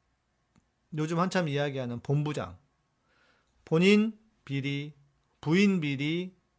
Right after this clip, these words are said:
장모 비리. 자, 언론 환경이 안 좋은 거 압니다. 그쵸? 언론 환경이 분명히 안 좋아요. 그런데,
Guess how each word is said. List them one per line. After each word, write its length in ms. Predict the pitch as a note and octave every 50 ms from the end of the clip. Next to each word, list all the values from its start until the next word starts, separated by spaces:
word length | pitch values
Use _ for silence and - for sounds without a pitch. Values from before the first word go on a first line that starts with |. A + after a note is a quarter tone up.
| _ _ _
장모 540 | - D3 D#3 E3+ E3+ E3 E3 E3+ E3+ E3+ E3
비리. 360 | C#3 C3 A#2 A2+ G2+ F#2 - _ _ _ _ _ _ _ _ _ _ _ - - _ _
자, 340 | - A#2+ G#2+ F#2+ F2 F2+ F#2+ _ _ _ _ _ _ _ _ _ _ _ _ _ _ _ _ _ _ _ _ _ - _ -
언론 320 | - C3+ E3+ F#3 F#3 E3+
환경이 300 | E3+ F3 E3+ F3 D#3+ C#3
안 160 | A#2 A#2+ C#3+
좋은 240 | C#3+ D#3+ D#3 C#3+ C3+
거 80 | - -
압니다. 560 | - B2+ D3+ D3 C3 G2 F2 F#2+ F#2+ - _ _ _ _ _ _ _ _ _ _ _ _ _ _
그쵸? 540 | _ - - - C#3+ C3+ C3 C#3+ E3 G3+ G#3 D#3
언론 220 | C3 C3+ D3 D3
환경이 280 | D3 D3+ D3+ C#3+ C#3+ C3+
분명히 340 | C#3+ C3+ C#3 C#3+ C#3+ C3 -
안 180 | A2 A#2 C#3
좋아요. 240 | C#3 D3 C3 A2+ A2+ -
그런데, 640 | - A#2 B2+ A#2 B2 C#3+ E3+ D#3 C3 A2 G2+ -